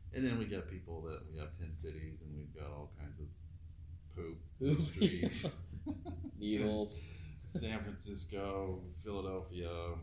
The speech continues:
Speaker 1: so it's just interesting.
Speaker 2: Yeah.
Speaker 1: Well, that was interesting. You know, it's, it's, uh, be a thing to go there, I think. So go visit Finland, like,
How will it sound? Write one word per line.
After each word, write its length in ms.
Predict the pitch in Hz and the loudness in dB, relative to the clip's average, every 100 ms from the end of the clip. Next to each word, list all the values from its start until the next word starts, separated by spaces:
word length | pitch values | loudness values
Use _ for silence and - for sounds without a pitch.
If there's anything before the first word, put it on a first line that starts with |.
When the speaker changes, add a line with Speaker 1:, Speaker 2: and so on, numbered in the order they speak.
| 78 | -6
Speaker 1:
so 400 | - 80 78 78 | -8 -4 -4 -4
it's 100 | 76 80 | -6 -8
just 220 | 82 - - - - - - - - - - - - - - - - - | -10 -10 -10 -10 -10 -12 -12 -10 -10 -8 -8 -8 -10 -10 -10 -10 -12 -10
interesting. 520 | - - - - - - - - - - - - | -10 -10 -10 -8 -8 -8 -10 -10 -10 -12 -12 -10
Speaker 2:
Yeah. 300 | - - - - - - - - - - - - - - - - - | -8 -6 -4 -6 -8 -10 -10 -10 -10 -10 -12 -10 -10 -8 -8 -10 -6
Speaker 1:
Well, 120 | 123 147 | 0 0
that 100 | 165 | 2
was 120 | 143 | 0
interesting. 420 | 101 80 82 80 | -2 -4 -6 -6
You 80 | 95 | -6
know, 100 | 113 107 | -4 -4
it's, 180 | - - - | -6 -10 -8
it's, 240 | 80 - - | -8 -8 -8
uh, 340 | 78 73 73 80 | -6 -6 -6 -6
be 220 | 90 90 85 - - - - - - - - - - - - - - - - - - - - | -8 -6 -6 -8 -8 -10 -10 -12 -10 -10 -12 -12 -12 -10 -10 -10 -10 -10 -12 -10 -8 -8 -8
a 60 | 85 85 | -8 -4
thing 140 | 82 | -4
to 60 | 73 | -4
go 200 | 76 78 | -6 -6
there, 120 | 71 67 | -4 -4
I 20 | - | -6
think. 140 | - - - - - - - | -8 -10 -10 -12 -10 -12 -8
So 100 | 104 | -4
go 160 | 104 101 | -2 0
visit 320 | 107 101 92 - - 87 | 0 0 -2 -4 -10 -6
Finland, 320 | 87 87 82 | -4 -4 -4
like, 140 | 73 | -6